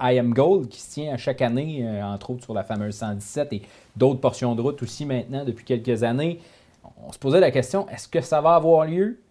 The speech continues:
Ça aura lieu, mais chacun de son bord cette année. On s'est entretenu avec, euh, l'un des fondateurs, d'ailleurs. Euh, ben, je te, je te présente l'entrevue avec Yann Clermont.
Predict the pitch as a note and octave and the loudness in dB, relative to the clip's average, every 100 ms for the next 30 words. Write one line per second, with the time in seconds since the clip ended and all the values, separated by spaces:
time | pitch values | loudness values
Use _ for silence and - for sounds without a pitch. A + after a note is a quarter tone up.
0 | _ _ _ - F#3+ G3 E3 D3 C3+ E3+ | _ _ _ 2 6 8 8 6 4 2
1 | F#3 B2 G#2 E3+ D#3+ F#3 - C3 G#2 F2+ | 0 -2 -2 -2 -2 -6 -4 -2 -2 -4
2 | - _ - - E2 C#2 - - - - | -8 _ -16 -14 -14 -16 -20 -20 -20 -18
3 | - B2+ E3 C3+ D3+ D#3 D#3 D#3+ A#2+ B2 | -4 2 2 2 -2 -2 -2 0 2 2
4 | B2 A#2 A2 B2+ A#2+ B2 A#2 G#2 B2+ D#3+ | 4 2 2 0 0 -2 -2 -2 -4 -8
5 | C#3+ G#2+ B2 D3+ C3 G#2 G2+ G2 F#2+ F#2 | -10 -8 -10 -10 -10 -6 -6 -6 -8 -10
6 | G2 G#2 G2+ G2+ - G#2 F#2+ G#2 - C3 | -12 -14 -12 -12 -8 -8 -8 -12 -6 -4
7 | F3+ D#3+ A2+ A2+ G2+ C3+ - _ - F2+ | -4 -4 -4 -4 -6 -6 -12 _ -10 -8
8 | G2 F#2+ F2 D#2+ D#2+ | -6 -6 -6 -10 -12